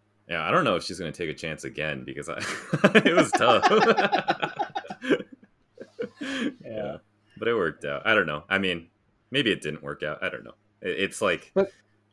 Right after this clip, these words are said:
Speaker 1: yeah.
Speaker 2: So also, um, were you, when you first moved, were you, like, getting any formal training in Japan, or, like, were you going to, like, an institute or in
Speaker 1: No.
Speaker 2: Japanese? Like, okay, so, like,
Speaker 1: Yeah.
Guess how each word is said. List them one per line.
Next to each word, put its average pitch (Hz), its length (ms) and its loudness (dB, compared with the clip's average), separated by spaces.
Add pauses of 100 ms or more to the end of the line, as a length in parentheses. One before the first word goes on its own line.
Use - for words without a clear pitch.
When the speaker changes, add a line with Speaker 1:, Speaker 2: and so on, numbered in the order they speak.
(240)
Speaker 1:
yeah. 67 180 -10 (840)
Speaker 2:
So 202 200 2
also, 190 920 2 (120)
um, 131 600 2 (160)
were 143 140 2
you, 180 420 4 (320)
when 147 300 -2
you 151 140 0
first 185 420 0
moved, 147 260 -2
were 113 100 0
you, 131 240 2
like, 117 280 -2 (140)
getting 123 260 0
any 107 160 -2
formal 117 420 -2
training 117 340 -4
in 120 80 -6
Japan, 127 340 -6
or, 107 100 -6
like, 101 160 -8
were 107 80 -2
you 107 100 0
going 104 340 -6
to, - 100 -10
like, 101 140 -6
an - 80 -14
institute 104 640 -8
or 90 280 -12 (680)
in 92 100 -16 (180)
Speaker 1:
No. 87 280 -4
Speaker 2:
Japanese? - 380 -12
Like, - 140 -18 (300)
okay, - 240 -12
so, 107 260 -2
like, 85 340 -2
Speaker 1:
Yeah. 69 80 -10